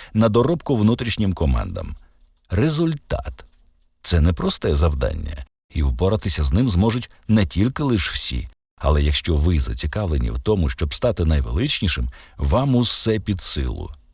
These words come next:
Якщо зробити сто дій, кожна з яких знижує продуктивність на п'ять відсотків, то робота сповільниться в сто тридцять один раз.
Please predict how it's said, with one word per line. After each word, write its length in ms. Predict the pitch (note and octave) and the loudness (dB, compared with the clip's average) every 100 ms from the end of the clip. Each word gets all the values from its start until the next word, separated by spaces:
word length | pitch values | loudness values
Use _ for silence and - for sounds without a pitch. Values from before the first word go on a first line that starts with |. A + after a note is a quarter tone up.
| _ | _
Якщо 320 | G2 A2 - | -2 -2 -2
зробити 460 | A#2 C3 C3+ C#3+ C3 | 0 0 0 0 0
сто 280 | - - C3+ | -2 -2 -2
дій, 360 | A#2+ G3+ F#3+ - - _ - | 0 -4 -4 -12 -20 _ -2
кожна 360 | F3 B2 G#2+ | 0 2 2
з 100 | D#2+ | 2
яких 320 | D#2+ E2 D#2 | 0 0 0
знижує 340 | D2+ B2+ G#2+ G#2+ | 2 2 2 0
продуктивність 640 | A2 A2+ - F#2+ E2 C#2+ | 0 -4 -2 0 0 0
на 120 | G#2 A#2 | -2 -2
п'ять 340 | A#2+ F2 - | -2 -4 -2
відсотків, 580 | E2+ - G2+ - D#2+ C#2 - _ - | -4 -2 -6 -2 -4 -4 -10 _ 0
то 160 | G#2+ | 2
робота 440 | G#2+ F2+ D3+ - D2 | 4 2 0 0 0
сповільниться 920 | - - D#2+ C3+ E3+ F2+ - G1+ G#1 - _ | 0 -2 0 0 0 -2 -2 -8 -10 -14 _
в 140 | G2 F2+ | -2 0
сто 360 | - - D3+ | 0 2 2
тридцять 680 | D#3+ - F2 A2+ - D3+ - - | 2 -2 0 0 -2 -4 -6 -2
один 500 | F2+ C#2+ D#2+ D#2+ D#2 | 0 2 2 2 2
раз. 540 | D#2 B1+ B1 - - | 0 0 0 -4 -14